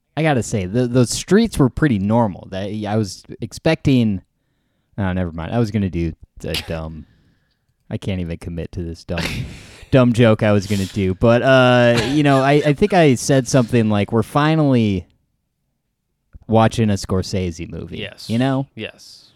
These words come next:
Speaker 1: I mean, certainly that, that first one that we never get the name right, the Who's That Knocking
Speaker 2: Yeah.
Speaker 1: at My Door or
Speaker 2: Someone's
Speaker 1: whatever it's
Speaker 2: knocking,
Speaker 1: called.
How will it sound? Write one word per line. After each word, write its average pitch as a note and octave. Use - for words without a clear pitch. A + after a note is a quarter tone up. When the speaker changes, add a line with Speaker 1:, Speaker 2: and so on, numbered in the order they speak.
Speaker 1:
I B2+
mean, C#3
certainly D3+
that, A2
that A2
first C3
one A#2
that G2
we G2
never A#2
get G#2+
the G#2
name F#2
right, F2
the F2
Who's A#2+
That G2+
Knocking G2+
Speaker 2:
Yeah. G2
Speaker 1:
at G2
My F2+
Door G2
or F#2
Speaker 2:
Someone's F2
Speaker 1:
whatever D2+
it's -
Speaker 2:
knocking, C3
Speaker 1:
called. B2+